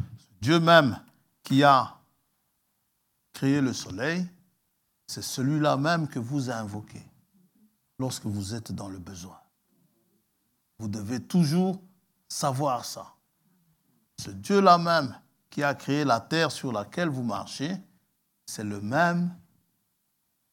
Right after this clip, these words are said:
celui à qui vous demandez de l'aide lorsque vous priez. C'est le même.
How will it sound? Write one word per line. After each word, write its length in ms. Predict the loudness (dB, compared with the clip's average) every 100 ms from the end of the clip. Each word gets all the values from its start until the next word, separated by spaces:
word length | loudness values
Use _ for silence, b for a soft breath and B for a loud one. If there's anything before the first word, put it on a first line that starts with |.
| _
celui 500 | -14 -8 -2 -2 -2 -8 _
à 120 | -18
qui 200 | -18 -8
vous 160 | -6 -4
demandez 480 | -6 -8 -10 -8 -8
de 140 | -8
l'aide 440 | -8 -8 -8 -12 -20 _ _ _ _ _
lorsque 300 | -14 -12 -10
vous 200 | -8 -8
priez. 540 | -6 -4 -2 -4 -10 _ _ _ _ _ _
C'est 200 | -10 -6
le 120 | -4
même. 300 | -2 -4 -8